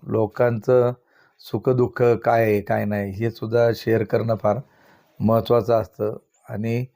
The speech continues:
त्याचबरोबर लोकांना योग्य वेळी आधार देणं हे फार गरजेचं असतं. आज, अ, एवढ्या वर्षामध्ये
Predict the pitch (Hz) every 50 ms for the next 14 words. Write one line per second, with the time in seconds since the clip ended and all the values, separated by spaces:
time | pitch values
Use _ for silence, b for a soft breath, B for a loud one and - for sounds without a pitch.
0 | _ _ _ _ _ _ _ _ _ _ _ - 143 139 143 139 135 127 131 127
1 | 127 117 123 123 127 139 - - _ - 117 117 123 120 110 - - 143 139 139
2 | 139 143 147 156 135 139 151 143 131 139 135 135 135 147 - 107 113 110 123 131
3 | 127 123 123 123 127 120 113 117 - 117 113 117 - b b b b b b b
4 | - - 104 101 120 120 120 120 123 127 127 123 127 120 113 - _ 117 117 123
5 | - - - - - b b b b b b _ - 127 120 123 120 113 120 123
6 | 127 127 127 127 123 123 120 120 120 - - - _ b b b b b b b
7 | _ _ _ - - - 123 120 123 123 127 127 127 127 123 117 110 - 123 120
8 | 123 123 117 120 123 120 120 117 117